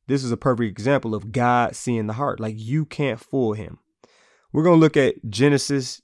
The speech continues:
chapter four. This is the middle of it. It says, "Now Abel kept flocks, and Cain worked the soil. In the course of time, Cain brought some of the fruits of the soil as an offering to the Lord,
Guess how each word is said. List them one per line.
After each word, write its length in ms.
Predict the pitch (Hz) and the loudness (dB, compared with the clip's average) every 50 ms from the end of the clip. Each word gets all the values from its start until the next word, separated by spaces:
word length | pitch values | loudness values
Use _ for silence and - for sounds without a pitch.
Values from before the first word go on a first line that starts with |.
| _ - | _ -8
chapter 400 | - - 139 123 - - - 113 | 0 2 2 2 2 -2 -6 -4
four. 280 | - - 135 131 131 | -2 -2 0 2 2
This 140 | 131 127 117 | 0 0 -2
is 100 | 123 107 | -4 -4
the 80 | 101 107 | -4 -2
middle 260 | 113 127 127 127 123 | 0 0 0 0 0
of 100 | 117 110 | -2 -2
it. 120 | 120 113 - | -4 -4 -2
It 100 | - 123 | -4 -4
says, 300 | - - 131 120 113 107 | -4 -2 -2 -2 -2 -2
"Now 180 | 113 110 107 - - | -2 -4 -4 -2 0
Abel 360 | 123 151 170 160 160 156 147 | 2 2 2 2 0 -2 -4
kept 320 | - - 110 98 - - | -2 -4 -4 -6 -6 -4
flocks, 500 | - 147 143 139 123 - - - - - _ _ _ _ - | -2 0 2 2 0 -2 -6 -20 -20 -20 _ _ _ _ -14
and 160 | - 101 98 | -12 -12 -10
Cain 300 | - - 143 135 131 127 | -2 0 2 2 2 2
worked 220 | 120 117 110 110 - | 0 0 -2 -2 -6
the 80 | 107 | -10
soil. 460 | - - 147 139 131 127 123 120 117 _ _ _ _ _ _ _ _ _ _ _ _ _ _ - | -8 -4 -2 0 0 0 -2 -2 -6 _ _ _ _ _ _ _ _ _ _ _ _ _ _ -2
In 100 | - 143 160 | 0 2 2
the 80 | 160 | 2
course 300 | 156 - 190 180 151 - | 2 2 2 2 2 0
of 80 | 156 - | -2 -2
time, 540 | - 165 147 143 135 127 123 131 147 147 _ _ - | 0 2 2 4 2 2 0 -4 -8 -14 _ _ -6
Cain 440 | - 139 131 135 135 135 139 135 | -2 0 0 0 0 -2 -4 -6
brought 280 | 113 127 131 131 - - | -2 2 2 2 2 0
some 180 | - - 135 120 | -2 -2 0 0
of 80 | 110 | 0
the 60 | 110 | -2
fruits 300 | 107 - - 143 131 120 | -4 -2 -2 -2 -2 -2
of 100 | - 117 | -4 -4
the 80 | 101 110 | -6 -6
soil 400 | - - - 160 156 139 123 - | -6 -2 0 0 2 2 0 0
as 140 | 110 113 98 | -2 -4 -4
an 100 | 110 - | -6 -4
offering 420 | - 123 143 143 131 - 120 113 101 | 0 2 2 2 2 0 -4 -6 -6
to 80 | 117 | -6
the 80 | 98 113 | -8 -4
Lord, 360 | 113 139 143 120 98 92 - | -2 -2 -2 -2 -2 -6 -10